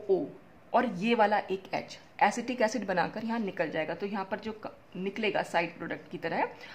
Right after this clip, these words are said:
वो acetic acid जो है यहाँ से निकल जाता है। और बाकी क्या बचा, देखिए, इस acetic anhydride में से इतना portion अगर निकल गया और यहाँ से एक एच निकल गया,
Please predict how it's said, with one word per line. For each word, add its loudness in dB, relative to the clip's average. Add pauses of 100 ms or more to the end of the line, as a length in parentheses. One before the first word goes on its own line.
(140)
वो 0
acetic 2
acid -4
जो -8
है -4
यहाँ -4
से -2 (140)
निकल -2
जाता -6
है। -4 (340)
और 4
बाकी 6
क्या 0
बचा, -4
देखिए, -4
इस -4
acetic -4
anhydride 0
में -2
से -6
इतना 0
portion -4
अगर -4
निकल -4
गया -4
और -4
यहाँ -2
से -4
एक -6 (120)
एच -4
निकल -4
गया, -6